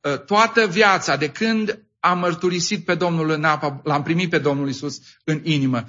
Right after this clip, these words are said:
și până când Domnul ne va chema la El. Așa că fericirea înflorește atunci când ești conștient că din zi în zi trebuie să te sfințești, să stai înaintea lui Dumnezeu și să te sfințești.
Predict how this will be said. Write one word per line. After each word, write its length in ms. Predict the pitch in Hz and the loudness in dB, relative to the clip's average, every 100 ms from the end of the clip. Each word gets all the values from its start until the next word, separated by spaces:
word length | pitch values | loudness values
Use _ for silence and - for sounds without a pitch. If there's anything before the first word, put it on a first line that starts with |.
| - | -12
și 180 | - 135 | -10 -4
până 280 | 190 196 190 | 0 0 0
când 200 | 185 170 | -2 0
Domnul 280 | 170 165 | 0 0
ne 100 | 156 | -2
va 180 | 139 143 | 0 -2
chema 280 | 143 139 139 | 0 0 0
la 140 | 135 | 0
El. 280 | 131 113 110 - - | 0 -2 -6 -14 -4
Așa 340 | - 165 196 175 | 0 2 2 2
că 240 | 190 170 - - _ | 2 0 -2 -18 _
fericirea 960 | - 190 180 175 - 262 170 143 147 | 4 6 4 -2 0 2 4 2 2
înflorește 760 | 196 185 165 185 196 220 - 160 | 0 -2 0 0 2 2 0 -2
atunci 400 | 160 196 190 - | -2 -2 -6 -4
când 380 | 185 170 - - | -4 -4 -8 0
ești 300 | 165 175 - | 2 4 0
conștient 640 | 170 165 - 190 196 170 | -4 -4 -2 -2 -2 -2
că 200 | 180 165 - - _ _ | -2 -2 -4 -18 _ _
din 320 | 127 156 147 | -6 -4 -4
zi 200 | 127 226 | 0 2
în 180 | 233 190 | 4 2
zi 400 | 170 156 117 - _ | 2 0 0 -6 _
trebuie 640 | 175 190 160 170 160 160 - | 0 2 4 4 4 0 -10
să 220 | - 170 | -2 -2
te 200 | 170 170 | 0 0
sfințești, 600 | 165 160 147 147 135 123 - | 0 -4 -6 -4 -4 -4 -14
să 160 | - 156 | -8 -4
stai 380 | 147 - 196 202 | -2 2 2 2
înaintea 360 | 190 190 180 | 0 -2 0
lui 140 | 165 160 | 0 0
Dumnezeu 480 | 160 151 147 160 147 | -2 -2 -2 0 0
și 160 | - | -4
să 120 | - | -6
te 160 | 135 131 | -6 -6
sfințești. 600 | 127 139 123 135 117 | -6 -8 -6 -6 -8